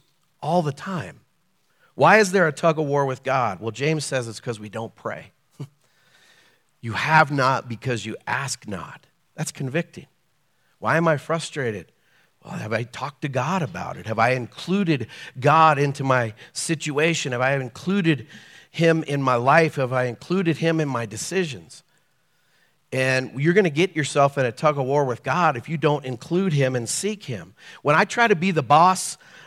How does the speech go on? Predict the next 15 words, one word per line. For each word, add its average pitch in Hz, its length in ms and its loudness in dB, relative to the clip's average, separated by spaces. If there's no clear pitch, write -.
of 143 100 -2
my 139 160 2
own 165 240 2
life, 165 480 -2
I'm 180 160 -4
gonna 202 160 0
be 147 500 0
in 135 120 -4
a 156 60 -6
tug 117 260 -6
of 127 80 -8
war 120 400 -6
with - 140 -8
the 131 140 0
Almighty. 135 520 -2